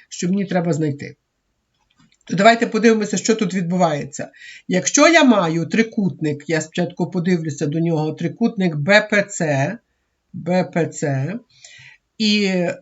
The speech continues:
медіаною Б О він розділився на два трикутники, і площі тих трикутників є рівні. Тобто площа трикутника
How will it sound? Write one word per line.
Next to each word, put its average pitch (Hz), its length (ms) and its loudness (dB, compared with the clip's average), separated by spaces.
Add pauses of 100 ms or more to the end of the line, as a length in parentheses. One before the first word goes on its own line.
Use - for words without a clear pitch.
(420)
медіаною 220 800 6
Б 190 340 2
О 196 480 6
він 247 440 4
розділився 214 760 4
на 190 180 4
два 175 360 6
трикутники, 160 1080 -4 (360)
і 208 120 2
площі 247 460 4
тих 208 220 0
трикутників 247 680 0
є 208 160 6
рівні. 143 520 0
Тобто 147 400 0
площа 233 400 4
трикутника 180 920 -2